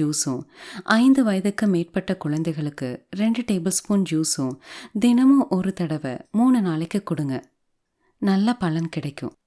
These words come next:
இந்த வீடியோ உங்களுக்கு பிடிச்சிருக்குன்னு நம்புறேன். பிடிச்சிருந்தா உங்கள் நண்பர்களுடன் பகிருங்கள்.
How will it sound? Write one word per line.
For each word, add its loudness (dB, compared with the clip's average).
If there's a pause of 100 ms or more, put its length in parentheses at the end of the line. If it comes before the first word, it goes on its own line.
(840)
இந்த 2 (160)
வீடியோ -2
உங்களுக்கு -6 (100)
பிடிச்சிருக்குன்னு -6
நம்புறேன். -8 (920)
பிடிச்சிருந்தா 4 (300)
உங்கள் 2
நண்பர்களுடன் -2
பகிருங்கள். -6